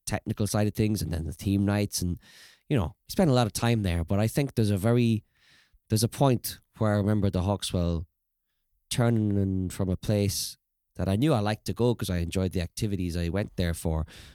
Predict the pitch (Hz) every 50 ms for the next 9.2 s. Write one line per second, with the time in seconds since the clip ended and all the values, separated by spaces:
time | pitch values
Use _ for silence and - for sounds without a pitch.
0 | _ _ - - 107 - - - 123 104 - _ - - 110 95 90 - - 107
1 | 101 95 - - - 95 92 92 90 92 - _ - - 92 92 90 90 - -
2 | - - 95 92 90 90 - - 87 85 90 - - - 98 95 85 _ _ -
3 | _ _ _ - 87 101 98 95 98 95 95 90 85 _ _ _ _ _ - 87
4 | 90 90 - - 95 82 85 85 85 82 - - - 87 87 85 - - - -
5 | 98 95 92 90 85 80 80 - _ _ - - - _ _ - - 92 95 101
6 | 107 - _ _ _ _ - 92 - - 117 98 87 - _ _ - - 95 104
7 | 107 101 92 82 92 - - 90 87 87 85 90 92 98 101 95 90 82 82 85
8 | - 113 101 - 87 - 90 87 87 82 - 87 82 - - 110 107 104 - _
9 | - 92 87 87